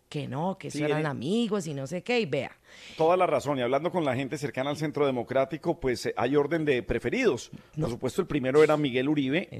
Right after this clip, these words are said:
Speaker 2: el
Speaker 1: Exacto.
Speaker 2: segundo es Abelardo de la Espriella.
Speaker 1: Pero venga, le tengo más apoyitos ahí rapidito, le cuento.
Speaker 2: Contá.
Speaker 1: Pues mire, ya primero por el lado de la reserva activa, están todos con Abelardo, están dispuestos a apoyar a Abelardo de la Espriella.
Speaker 2: Sí.
Speaker 1: Y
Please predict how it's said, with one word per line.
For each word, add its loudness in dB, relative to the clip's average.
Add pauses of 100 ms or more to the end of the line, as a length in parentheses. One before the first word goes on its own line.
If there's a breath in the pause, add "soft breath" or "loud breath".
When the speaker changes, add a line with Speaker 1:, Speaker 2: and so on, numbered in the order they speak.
Speaker 2:
el -2
Speaker 1:
Exacto. 0
Speaker 2:
segundo -2
es -2
Abelardo 4
de 2
la -2
Espriella. -6
Speaker 1:
Pero -2
venga, 2
le 6
tengo 0
más 0
apoyitos 0
ahí -2
rapidito, -2
le -2
cuento. -6 (160)
Speaker 2:
Contá. -2 (240)
Speaker 1:
Pues 2
mire, 2 (180)
ya 4
primero 6
por 2
el 2
lado 4
de 4
la 4
reserva 2
activa, 2 (760)
están 0
todos 6
con 2
Abelardo, 2
están 0
dispuestos 0
a 4
apoyar 0
a 2
Abelardo 0
de -2
la -2
Espriella. -8 (320 loud breath)
Speaker 2:
Sí. -6
Speaker 1:
Y 4